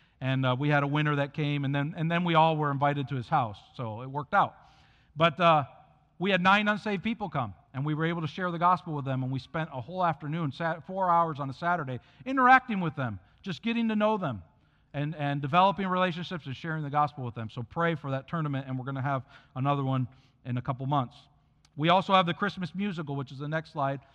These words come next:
And, uh, we finish our year, it's summer at Christmas there in Argentina, so we finish our year of ministry with this musical and invite everybody that we've had in the other classes. Our classes are free, so they feel obligated to come to the Christmas musical.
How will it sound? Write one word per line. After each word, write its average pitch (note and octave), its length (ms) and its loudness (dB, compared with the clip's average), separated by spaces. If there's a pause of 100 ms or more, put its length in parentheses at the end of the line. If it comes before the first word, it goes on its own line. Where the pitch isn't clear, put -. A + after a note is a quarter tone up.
(300)
And, C#3+ 260 0
uh, C#3 100 4
we D3 120 0
finish G#3 340 -2
our F3 160 4
year, G#3 300 4
it's F#3 120 -4
summer A3+ 380 6
at E3 120 0
Christmas E3+ 440 -6
there D3 180 -4
in D3+ 60 -2
Argentina, D3+ 540 -4
so D#3 100 -8
we D3 120 -2
finish G#3+ 340 -6
our F3 120 2
year F#3 200 -6
of E3 80 -8
ministry E3 500 -8 (320)
with A3 220 0
this F#3+ 160 -6
musical F3 560 0
and D#3+ 100 2
invite F3+ 420 4
everybody C4 520 4
that A#3 120 4
we've A3+ 160 -6
had A3 280 4
in F#3+ 100 -2
the F#3 80 0
other G3+ 160 2
classes. G3+ 560 2 (340)
Our D3+ 120 -2
classes G3 380 -4
are F3+ 100 -2
free, G3 420 -4 (440)
so D3 180 -8
they E3+ 140 -4
feel G3 380 -8
obligated E3 600 -2
to C3 80 -6
come D#3+ 240 -6
to D3+ 60 -6
the C#3+ 80 -8
Christmas D#3 400 -12
musical. C#3+ 500 -10